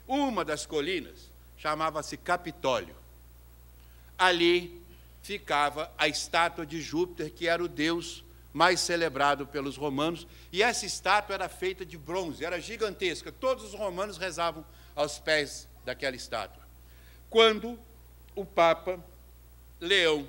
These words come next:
Magno, isso lá em, no passado, no passado remoto,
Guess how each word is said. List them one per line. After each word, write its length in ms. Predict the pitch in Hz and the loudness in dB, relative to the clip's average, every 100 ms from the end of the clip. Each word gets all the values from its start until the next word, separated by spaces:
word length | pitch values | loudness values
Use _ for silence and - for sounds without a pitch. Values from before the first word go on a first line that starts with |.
| - - | -12 -4
Magno, 560 | 127 143 139 156 151 - - - - - | 2 2 2 -6 -10 -16 -20 -20 -20 -20
isso 180 | - - | -14 -2
lá 180 | 170 165 | 2 2
em, 160 | 143 104 - - - - - - - - | 0 -8 -18 -20 -20 -20 -20 -20 -20 -20
no 100 | - | -18
passado, 580 | - 131 113 156 147 120 113 - - | -4 -2 -2 0 0 -2 -10 -18 -20
no 60 | 117 | -8
passado 440 | 123 110 143 131 | -8 -4 -6 -6
remoto, 460 | 110 120 165 151 | -8 0 0 0